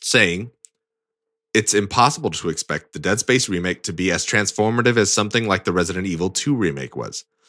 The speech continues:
The generally, the, the generally, oh, Jesus, the generational <laughs> leap isn't as grand, and so much about it feels inherently familiar to the two thousand eight original.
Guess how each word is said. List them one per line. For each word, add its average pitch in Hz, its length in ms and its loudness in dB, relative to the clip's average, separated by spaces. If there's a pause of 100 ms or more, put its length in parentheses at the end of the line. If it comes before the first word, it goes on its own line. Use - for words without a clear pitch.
(240)
The 92 80 -4
generally, 123 640 4
the, 85 280 -6 (460)
the - 60 -8
generally, 113 560 2 (300)
oh, - 100 -16 (140)
Jesus, - 560 -4 (340)
the 82 100 -4
generational 135 840 4
<laughs> 170 100 4
leap 95 300 0 (220)
isn't 147 320 6
as 113 180 4
grand, 98 320 2
and 92 220 0
so 95 300 0
much 90 480 -4 (680)
about 92 440 4
it 87 180 -6
feels 104 420 2
inherently 104 600 -2
familiar 87 420 0
to - 120 -4
the 85 120 -6
two 107 220 -4
thousand 87 340 -4
eight 78 140 -4
original. 80 420 -4